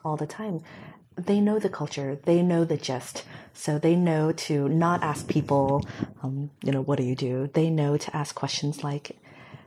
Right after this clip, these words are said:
"Hey, like, I'm really curious, uh, about, um, you know, what you've been excited about lately," and having, um, having at least fifty percent, um, regulars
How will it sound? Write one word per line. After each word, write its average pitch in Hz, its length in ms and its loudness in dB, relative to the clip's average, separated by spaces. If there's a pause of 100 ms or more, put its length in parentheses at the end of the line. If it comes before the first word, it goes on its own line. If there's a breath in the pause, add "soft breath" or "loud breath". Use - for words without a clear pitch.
(380 loud breath)
"Hey, 330 360 8
like, 180 160 4
I'm 196 80 6
really 196 240 8
curious, 190 760 4
uh, 147 480 -4 (100)
about, 156 800 -2 (100)
um, 143 480 -6 (680)
you 170 120 -6
know, 165 260 -10 (240)
what 175 260 2
you've 180 200 0
been 165 500 0
excited 156 500 -2
about 147 240 -2
lately," 143 640 0
and 143 520 -6 (1120 loud breath)
having, 269 600 8 (120)
um, 156 340 -2 (200)
having 233 400 4
at 196 100 2
least 175 340 6
fifty - 280 -2
percent, 165 720 -4
um, 147 380 -8 (280)
regulars 185 640 2